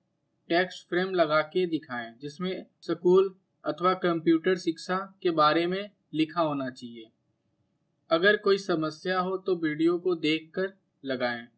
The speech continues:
आइए वीडियो को देखकर अब टेक्स्ट फ्रेम विकल्प का उपयोग करना सीखते हैं।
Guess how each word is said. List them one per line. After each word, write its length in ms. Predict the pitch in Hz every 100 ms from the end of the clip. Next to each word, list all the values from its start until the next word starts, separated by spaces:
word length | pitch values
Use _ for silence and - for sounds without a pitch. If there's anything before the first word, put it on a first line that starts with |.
| _ _ _ -
आइए 300 | 156 165 202
वीडियो 440 | 175 156 175 190
को 160 | 190 185
देखकर 540 | 156 156 151 190 196
अब 220 | 180 180 _ _ _ _ _ _ -
टेक्स्ट 300 | 160 160 -
फ्रेम 280 | - 185 185
विकल्प 400 | 165 165 151 151
का 80 | 185
उपयोग 400 | 170 160 156 151
करना 360 | 165 156 185 226 _ _
सीखते 480 | - 139 - - 127
हैं। 240 | 120